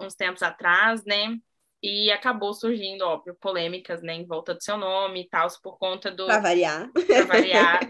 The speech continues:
Speaker 2: <laughs>
Speaker 1: por conta, só mais uma terça-feira.
Speaker 2: Só mais
Speaker 1: Por
Speaker 2: uma terça-feira comum.
Speaker 1: Exatamente.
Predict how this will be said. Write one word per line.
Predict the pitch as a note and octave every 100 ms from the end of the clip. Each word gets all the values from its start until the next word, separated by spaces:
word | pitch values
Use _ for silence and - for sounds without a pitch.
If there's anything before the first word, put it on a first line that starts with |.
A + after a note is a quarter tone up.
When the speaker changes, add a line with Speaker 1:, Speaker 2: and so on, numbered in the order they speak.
| A#3
Speaker 2:
<laughs> | _ _
Speaker 1:
por | G#3
conta, | G#3+ G3 G3 A3 G3+
só | B3
mais | C4 B3
uma | A3 A3+
terça-feira. | B3 A#3+ A#3 F#3 G3 C4
Speaker 2:
Só | D4+ G#4 G#4+ G4+ E4+
mais | F#4 F#4 - D4 C#4
Speaker 1:
Por | C4
Speaker 2:
uma | A4+
terça-feira | F#4+ D#4 G3 G3
comum. | C4 A3+ F#3 F#3+ C4+ _ -
Speaker 1:
Exatamente. | G#3+ G#3+ G#3 A3 G3 F#3 F3+